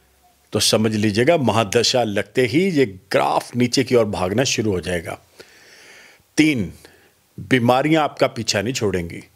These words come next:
कभी कुछ, कभी कुछ, ये लगा ही रहेगा। इसमें से भयानक रोग भी हो सकते हैं और नॉर्मल रोग भी हो सकते हैं। अब नंबर चार पे, चौथा जो आपको इसमें रिजल्ट्स आएंगे, मैंने अभी आपको बोला है विष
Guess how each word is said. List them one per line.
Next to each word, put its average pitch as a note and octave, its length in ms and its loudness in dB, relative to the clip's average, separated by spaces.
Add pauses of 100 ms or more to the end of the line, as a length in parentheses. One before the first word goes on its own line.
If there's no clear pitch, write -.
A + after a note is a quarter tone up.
(600)
कभी B2 200 4
कुछ, E3 360 0
कभी A2+ 280 0
कुछ, - 440 -8
ये C4 60 2
लगा D#3 360 4
ही G3+ 140 2
रहेगा। G#2+ 500 -2 (1120)
इसमें C#3 260 2
से D3+ 140 2
भयानक A2 600 -2
रोग D3 220 2
भी D#3 120 2
हो D3 160 4
सकते D#3 380 -2
हैं F3 240 -6 (680)
और B2 140 2
नॉर्मल B2 400 2
रोग A2 300 -2
भी F3 180 2
हो G#2 280 -4
सकते - 360 -4
हैं। F2 280 -6 (120)
अब C3 100 0
नंबर C3 300 4
चार A#2+ 460 0
पे, - 380 -10 (1600)
चौथा D3 420 2
जो A#3+ 180 4
आपको G#3+ 320 2
इसमें G#3 360 2
रिजल्ट्स D3+ 440 0
आएंगे, C#3 320 -2
मैंने D3 200 0
अभी C3 180 0
आपको C3 280 0
बोला G#2+ 260 0
है C#3+ 160 2
विष D3 560 0